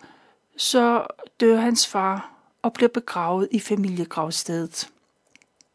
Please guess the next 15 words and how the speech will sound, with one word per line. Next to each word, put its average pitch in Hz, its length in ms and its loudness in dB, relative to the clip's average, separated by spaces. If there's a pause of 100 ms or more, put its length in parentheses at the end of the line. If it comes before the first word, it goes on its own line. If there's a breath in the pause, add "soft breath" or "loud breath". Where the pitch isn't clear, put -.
(1160 loud breath)
Og 262 120 4
Jakob 254 500 2
er 240 100 4
nu 214 160 4
familiens 214 720 0
overhoved. 180 680 -2 (560 soft breath)
Det 196 80 0
er - 60 -4
ham, 240 320 0 (160)
der 277 60 0
er 269 40 2
patriarken. 170 920 -2 (1200 soft breath)
Han 180 160 -2
fører 214 320 4
sin 208 320 4